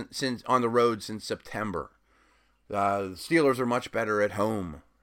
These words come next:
Uh, Steelers defense is much better than it was last time these guys met.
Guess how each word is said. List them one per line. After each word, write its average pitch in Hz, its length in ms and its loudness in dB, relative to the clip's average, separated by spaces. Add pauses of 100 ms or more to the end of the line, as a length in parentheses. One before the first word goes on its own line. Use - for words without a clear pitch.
Uh, 90 340 -6
Steelers 135 500 -2
defense 127 500 -4
is 110 200 -10
much 107 420 -4
better 110 300 0
than 104 160 -2
it 80 80 -6
was 104 400 -2
last 110 320 -2
time 104 180 -2
these 92 140 -10
guys 90 320 -4
met. 87 320 -8